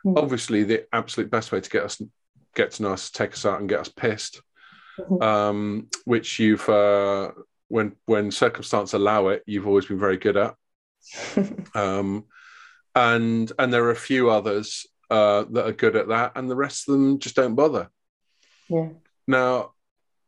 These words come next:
Speaker 2: maybe they bother, you know, maybe there are other titles. Telecoms dot com is a very small title. Uh, maybe they do a lot of it with F T or whatever, or maybe the, the sort of whining and dining happens a lot more on,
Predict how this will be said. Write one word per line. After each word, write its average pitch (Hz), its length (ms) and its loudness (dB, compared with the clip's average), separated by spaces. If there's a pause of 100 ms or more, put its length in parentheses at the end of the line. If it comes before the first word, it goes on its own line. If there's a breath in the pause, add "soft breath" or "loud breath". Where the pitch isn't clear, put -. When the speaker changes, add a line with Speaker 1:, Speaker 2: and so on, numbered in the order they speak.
(380)
Speaker 2:
maybe 147 320 4
they 131 140 4
bother, 120 640 2
you 143 80 -6
know, 139 80 0
maybe 135 260 2
there 127 220 4
are 127 80 4
other 120 160 -2
titles. 123 480 -6
Telecoms 117 440 -4
dot 113 100 -12
com 110 100 -2
is 98 60 -8
a - 20 -16
very 110 180 2
small 104 300 0
title. 113 560 -4 (720 soft breath)
Uh, 107 260 4
maybe 117 300 0
they 110 140 0
do 120 240 2
a - 20 4
lot 107 160 0
of 110 160 -6
it - 180 -2
with 98 340 2 (1000)
F 110 200 -2
T 117 220 0
or 104 100 2
whatever, 90 360 -2
or 98 200 0
maybe 110 500 0 (320)
the, 107 480 2
the 107 120 -2
sort - 180 -6
of 101 40 -4
whining 107 260 0
and 95 100 -6
dining 104 300 0
happens 98 280 -8
a 98 40 -4
lot 98 200 -2
more 95 420 0
on, 95 300 -4